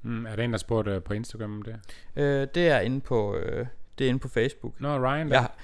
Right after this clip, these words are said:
Speaker 2: jeg har
Speaker 1: Ja.
Speaker 2: bare lige, øh, jeg har bare lige kortet, øh,
Speaker 1: Ah, okay, jeg
Speaker 2: kortet
Speaker 1: skulle lige være med,
Speaker 2: spørgsmålet
Speaker 1: ja.
Speaker 2: lidt ned. Ja, vi kan også læse det i fuld længde her, for ligesom at få konteksten med. Øhm, hvor meget muskelmasse kan en fireogfyrre, fireogfyrre-årig mand opbygge, hvis vedkommende har været syg i mange år og er meget tynd?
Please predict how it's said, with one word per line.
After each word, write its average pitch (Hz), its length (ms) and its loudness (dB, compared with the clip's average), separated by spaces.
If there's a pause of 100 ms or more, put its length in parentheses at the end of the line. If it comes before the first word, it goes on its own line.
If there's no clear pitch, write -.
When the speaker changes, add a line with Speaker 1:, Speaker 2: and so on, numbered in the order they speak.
(240)
Speaker 2:
jeg - 80 4
har 127 60 6
Speaker 1:
Ja. 120 60 2
Speaker 2:
bare 113 140 10
lige, 117 340 4
øh, 107 60 2
jeg 110 80 6
har 113 80 0
bare 107 160 4
lige 120 120 0
kortet, 104 520 0
øh, - 140 -2
Speaker 1:
Ah, 170 180 4
okay, 131 160 0
jeg 123 60 4
Speaker 2:
kortet 113 140 4
Speaker 1:
skulle 127 160 0
lige 123 80 2
være 117 100 0
med, 113 100 -2
Speaker 2:
spørgsmålet 117 460 4
Speaker 1:
ja. - 60 -4
Speaker 2:
lidt 110 140 0
ned. 113 160 2
Ja, 104 100 2
vi 120 120 2
kan 123 140 2
også 131 140 4
læse 131 220 6
det 127 120 0
i - 40 -14
fuld 139 200 0
længde 117 260 4
her, 113 160 2
for 117 100 -6
ligesom 113 240 -2
at 107 60 -6
få 113 80 -6
konteksten 117 600 0
med. 113 160 -2 (520)
Øhm, 117 360 4 (360)
hvor 117 100 0
meget 131 240 6
muskelmasse 117 580 0
kan 113 220 0
en 113 40 -2
fireogfyrre, 143 640 2 (200)
fireogfyrre-årig 135 960 2
mand 127 300 0
opbygge, 110 500 0
hvis 107 260 -4
vedkommende 117 500 0
har 110 140 -4
været 92 220 -2
syg 135 340 -2
i - 80 -6
mange 110 260 -2
år 131 260 2
og 110 100 0
er 107 40 0
meget 107 300 -2
tynd? - 260 -4